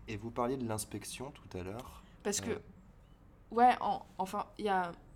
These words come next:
Speaker 2: moi, enfin, j'ai horreur, vraiment, par exemple, qu'on contrôle mon travail.
Speaker 1: Ouais.
Speaker 2: Et bon, bah, mais ce qui en soi est normal.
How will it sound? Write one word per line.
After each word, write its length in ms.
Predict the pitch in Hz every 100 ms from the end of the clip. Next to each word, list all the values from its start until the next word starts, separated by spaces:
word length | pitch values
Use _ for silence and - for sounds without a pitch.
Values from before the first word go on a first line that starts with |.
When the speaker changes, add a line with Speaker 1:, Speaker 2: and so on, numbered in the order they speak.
| -
Speaker 2:
moi, 140 | 202 -
enfin, 200 | - 185
j'ai 160 | 175 -
horreur, 420 | - 185 196 190 214
vraiment, 220 | 185 185
par 160 | 185 185
exemple, 260 | 180 185 190
qu'on 240 | 185 180 175
contrôle 280 | 175 - 175
mon 100 | 175
travail. 400 | 170 175 170 170 - 95
Speaker 1:
Ouais. 220 | 95 107 - - -
Speaker 2:
Et 80 | 185
bon, 180 | 180 185
bah, 480 | 180 175 170 170 165
mais 160 | - 190
ce 80 | -
qui 80 | 214
en 60 |
soi 160 | 190 254
est 40 |
normal. 540 | 208 190 202 214 254